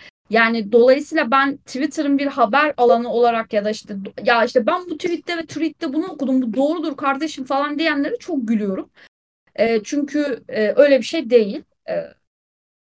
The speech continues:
deneyim paylaşmak başka bir şey, fikir paylaşmak başka bir şey ama işin doğrusuna, özüne gitmek başka bir şey. İşte bu diziler falan için de aynı şey geçerli.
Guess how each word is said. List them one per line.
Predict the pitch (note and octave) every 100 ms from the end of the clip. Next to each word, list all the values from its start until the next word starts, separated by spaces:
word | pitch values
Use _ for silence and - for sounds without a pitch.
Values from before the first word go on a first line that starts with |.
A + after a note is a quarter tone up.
| _ _ _ _ -
deneyim | A#3+ C4+ F#4+
paylaşmak | E4+ B3+ G#3+ G#3+ A#4 -
başka | D#4 C#4+ - G#3+
bir |
şey, | G3 G4+
fikir | D4+ D4+ D4
paylaşmak | B3 A3+ A3 A#3+ A#3+
başka | B3+ B3+ B3
bir |
şey | B3+
ama | D#4
işin | - B3 D4 A#3
doğrusuna, | A3+ A#3 - D4 D4+
özüne | A#3+ A3+ C#4
gitmek | D4 A#3 D4 -
başka | C4 B3+ A3+ G3
bir |
şey. | - B3+ G#4+ - - - -
İşte | A3 D4+ C#4
bu | C4
diziler | C4 B3 D4+ E4+
falan | - C#4 D4
için | C#4+ D#4+ D4
de |
aynı | G#3+ G3
şey | G3 G3
geçerli. | F3+ F3+ G3 F3 G#3+